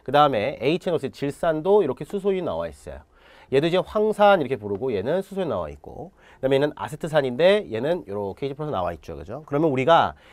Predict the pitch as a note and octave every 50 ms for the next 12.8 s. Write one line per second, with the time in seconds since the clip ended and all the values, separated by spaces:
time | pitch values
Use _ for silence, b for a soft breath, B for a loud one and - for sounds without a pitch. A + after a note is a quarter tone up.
0 | B B - B2 D3 D#3 F#3 F#3+ G3+ G3 - C#3+ D3 D#3 - G3 F#3 F#3 F3 F3
1 | E3 F3+ F3 - - G#2+ A2 C3 C#3+ C#3+ C3+ C#3 C3+ B2 - D3 C#3 A#2 G#2+ A#2+
2 | C3 A#2+ G2 F2+ E2+ D#2+ D#2+ D#2 F#2 C#3 F#3 E3+ B2 A#2+ A#2+ C3+ C3 - A2 G2+
3 | G2+ A#2 D3 F#3 G3 b b b b b - - A#2 C#3+ D#3 - - F3 D#3 -
4 | - G#3 G3+ G3 - F3 D3+ D3+ C#3+ D3 C3 A#2+ A2+ G#2+ A2 G#2+ - C#3 - G2
5 | F2+ E2 E2 D#2 D2+ B B B B B B - A#2 C#3 E3 G#3+ G3 E3+ F3+ G3
6 | E3+ B2 A2+ B2+ B2+ C#3+ C#3 C3+ C3 A#2 G2 F2+ G#2 B2 D3+ F3+ - - A#2 G2+
7 | - - C3+ C3 B2 A2+ F#2 F#2 G2 A#2+ C3 B2+ - D#3 D#3+ D3 C3 D#3 D#3 D3+
8 | B2 G#2+ G#2 F2 - - B2+ A#2+ A2+ A2+ A2 A2+ A2+ G2+ G2+ F#2 - F3 G3 G#3+
9 | A3+ - _ - B2+ C3 D3+ C3 A2 F#2 E2 D2 D#2+ b b b b b b b
10 | A2+ A#2 B2 C#3 C#3+ D3+ D3 C#3+ E3+ F#3 D3+ A2+ G#2 F2+ E2 D2+ C#2 D#2 D2 -
11 | G2 E3 G#3 - _ _ _ F#2 E2+ D2+ - A2 A#2 C3 B2+ B2+ B2 B2+ A2 G#2
12 | G2 G#2 G2+ - G2+ G#2 F#2+ - A2+ G2+ F2+ D#2+ D2 C#2 C2+ -